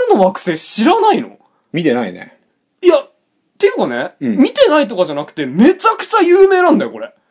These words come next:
Speaker 2: いや、うん。そうよ。
Speaker 1: さ-、猿の惑星がどういう話かっていうことって。
Speaker 2: うん。
Speaker 1: 俺でも知ってんのよ、見てないけど。
Speaker 2: うんうんうん。
Speaker 1: お前、あの有名なラストシーン知らないの？猿の惑星の。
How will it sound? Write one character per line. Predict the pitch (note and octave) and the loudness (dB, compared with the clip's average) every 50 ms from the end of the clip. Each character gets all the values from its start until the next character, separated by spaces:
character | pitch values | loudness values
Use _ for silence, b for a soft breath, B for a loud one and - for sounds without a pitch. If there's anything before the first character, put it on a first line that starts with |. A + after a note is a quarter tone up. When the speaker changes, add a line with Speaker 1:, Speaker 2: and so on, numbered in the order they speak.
| _ _ _ _ _ _ _ - | _ _ _ _ _ _ _ -2
Speaker 2:
い | G3 | 0
や、 | G#3 G3 F#3 | 2 2 2
う | F3+ D#3 D3 C#3+ C3 B2 B2 A#2 A2 G#2 G2 F#2+ | 2 2 0 -2 -2 -2 -4 -4 -6 -6 -8 -12
ん。 | F#2 F2 - - _ _ _ _ _ _ _ _ _ | -12 -16 -18 -20 _ _ _ _ _ _ _ _ _
そ | - C3 | -2 -2
う | G#2 - - | -2 -2 -4
よ。 | - | -2
Speaker 1:
さ-、 | - F#4 | -2 0
猿 | F4 E4 D4+ | 0 2 2
の | C4 G#3+ | 2 2
惑 | G3 F#3+ - | 0 -2 -2
星 | - A3 G3 | -4 -2 -2
が | F#3+ F3+ | -2 0
ど | D#3 C4+ D#4 D#4+ | 0 0 0 0
う | D4+ B3+ | 0 0
い | G#3 | -2
う | - | -4
話 | - - F3+ A3 A3 A3 - - | -4 -4 -2 -2 -2 -2 -2 -4
か | F#3 | -6
っ | - - | -6 -6
て | - C#3+ | -10 -12
い | C#3+ | -12
う | C#3 | -12
こ | - D3 | -12 -10
と | - C#3+ C#3+ | -10 -10 -12
っ | - | -12
て。 | _ - G2+ G#2 - _ _ _ _ _ - | _ -18 -18 -18 -20 _ _ _ _ _ -6
Speaker 2:
う | A#2+ G#2+ | -6 -6
ん。 | F#2 E2 - _ _ _ _ _ | -6 -8 -12 _ _ _ _ _
Speaker 1:
俺 | D#4 D#4 G4+ G4+ | 2 4 4 4
で | G4+ G#4+ | 2 0
も | C#4+ A3 | 0 -2
知 | A3 - | -4 -6
っ | - | -4
て | - G#3+ E3+ | -4 -4 -4
ん | |
の | C3+ A#2+ | -4 -6
よ、 | A2 | -6
見 | C#3 G3 G3 | -6 -4 -4
て | - D#3 | -4 -4
な | C3 B2 | -6 -6
い | A#2 | -8
け | G2+ G2+ | -10 -14
ど。 | - - - | -12 -8 -4
Speaker 2:
う | |
ん | C3+ A#2+ | -4 -4
う | |
ん | G#2+ | -2
う | A2 A2 G2+ F#2+ F#2+ F#2 | -4 -6 -8 -8 -10 -12
ん。 | E2+ - - _ _ _ _ _ _ _ _ _ _ - | -14 -18 -20 _ _ _ _ _ _ _ _ _ _ 0
Speaker 1:
お | D4 | 2
前、 | E4 F4 D4 | 4 4 4
あ | B3+ D#4+ | 4 2
の | F4+ | 0
有 | C4+ G3 F#3 C4 F#4 G#4+ G#4+ G#4 | -2 0 0 0 0 0 0 0
名 | G#4 F#4+ F#4 | 0 0 2
な | F4+ D#4+ | 4 2
ラ | D#4 - | 2 2
ス | - | 0
ト | - F#4+ | -2 -4
シ | F4+ - C4+ | -4 -4 -4
ー | G3+ | -6
ン | |
知 | - - - B3 | -6 -4 -4 0
ら | C4+ F4+ F4+ | 2 2 4
な | F4 - | 4 2
い | F#3+ | 2
の？ | C#3 B2+ | 0 -4
猿 | - D#3+ - C3 | -8 -8 -8 -8
の | B2 A2+ | -10 -10
惑 | A#2+ - - | -12 -14 -14
星 | - A2 G2+ | -16 -16 -16
の。 | G2 G2+ - | -16 -20 -20